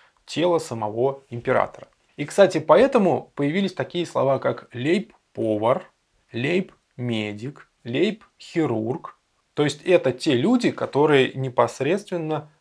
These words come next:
лечили, готовили, охраняли вот самого короля или императора. Но вернёмся к слову "гвардия". Его ближайшие родственники это, например, слово "авангард".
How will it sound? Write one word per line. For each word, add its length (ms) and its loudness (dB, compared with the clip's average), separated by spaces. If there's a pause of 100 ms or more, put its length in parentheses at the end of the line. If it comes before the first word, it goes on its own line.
лечили, 720 -2
готовили, 640 0
охраняли 640 -2
вот 340 -10 (260)
самого 840 -2
короля 440 0
или 200 -6
императора. 480 -12 (360)
Но 120 0
вернёмся 420 0
к 60 -18
слову 320 0
"гвардия". 580 2 (220)
Его 280 0
ближайшие 680 4
родственники 840 -2
это, 260 2
например, 400 -4
слово 680 4
"авангард". 920 4